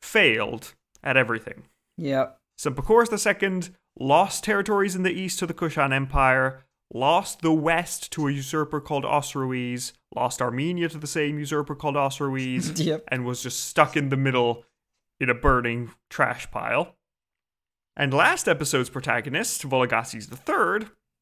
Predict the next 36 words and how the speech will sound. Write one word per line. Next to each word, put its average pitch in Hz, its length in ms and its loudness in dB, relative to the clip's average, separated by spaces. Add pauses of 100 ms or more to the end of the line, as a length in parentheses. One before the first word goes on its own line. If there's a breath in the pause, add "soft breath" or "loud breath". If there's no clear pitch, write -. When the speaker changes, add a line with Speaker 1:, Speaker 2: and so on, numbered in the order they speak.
(400)
Speaker 1:
well, 226 500 4
he 214 720 -6 (180)
lost 165 380 0
more 185 160 0
territories 202 460 -2
in 208 80 -2
the 190 100 -2
east 175 280 -6
to - 40 -14
the 180 80 -6
Kushans. 135 760 -2 (1040)
The 165 100 2
west 196 540 2
was 170 180 0
ransacked 165 800 2
by 139 140 6
Trajan 135 560 2
and 127 180 2
his 127 180 -2
goons. 117 680 -4 (240)
Speaker 2:
Oh, 143 80 2
yeah. 127 360 0 (440)
Speaker 1:
They 185 100 4
went 180 220 2
on 170 100 2
this 147 160 0
extended 143 560 0
raid 131 320 4
into 120 200 -2
Mesopotamia, 120 760 -4
burning 117 480 2
and 110 100 -4
destroying 117 400 -4
whatever 113 240 -4
they 117 120 -6
could. 190 420 2